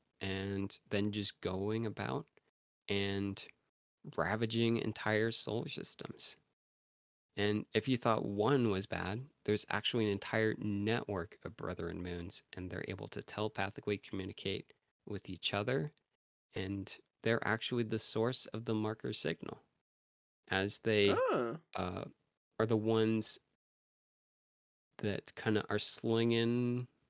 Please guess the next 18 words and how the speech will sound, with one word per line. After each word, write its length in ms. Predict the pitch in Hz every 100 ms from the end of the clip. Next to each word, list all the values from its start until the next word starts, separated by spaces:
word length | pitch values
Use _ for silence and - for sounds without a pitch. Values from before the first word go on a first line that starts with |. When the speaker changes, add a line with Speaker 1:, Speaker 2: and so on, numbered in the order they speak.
| _ _ -
Speaker 1:
markers 400 | 117 120 131 120
around 360 | 123 117 120 123
the 60 |
universe. 800 | 120 135 147 104 123 - - - - -
Uh, 100 | 104
it's 160 | 113 -
unknown 420 | 120 117 110 123
if 120 | 117
they 120 | 120
target 320 | 107 - 110 -
specific 440 | - 110 120 120
planets 400 | - 113 151 160
or 60 | 160
not, 300 | 165 196 233
or 140 | 208 202
if 120 | -
they're 160 | 98 -
just 460 | - 101 - -